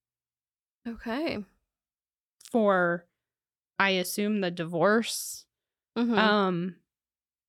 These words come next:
Speaker 2: Jamie claimed that as soon as Sheila attempted to collect on what was owed to her, Alan filed for bankruptcy.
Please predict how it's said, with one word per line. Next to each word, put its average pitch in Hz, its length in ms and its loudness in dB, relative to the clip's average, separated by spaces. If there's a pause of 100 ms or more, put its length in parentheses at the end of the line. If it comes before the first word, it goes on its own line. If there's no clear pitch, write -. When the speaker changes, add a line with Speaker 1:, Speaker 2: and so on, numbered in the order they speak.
(320)
Speaker 2:
Jamie 240 400 4
claimed 226 540 2
that 202 140 2
as 196 160 0
soon 220 220 2
as 220 100 2
Sheila 208 520 2
attempted 208 640 0
to 208 100 -6
collect 269 480 0
on 233 220 4
what 185 220 2
was 196 300 -2
owed 285 280 2
to 180 180 -4
her, 160 460 -2 (520)
Alan 247 420 4
filed 196 440 2
for 220 160 -2
bankruptcy. - 920 -4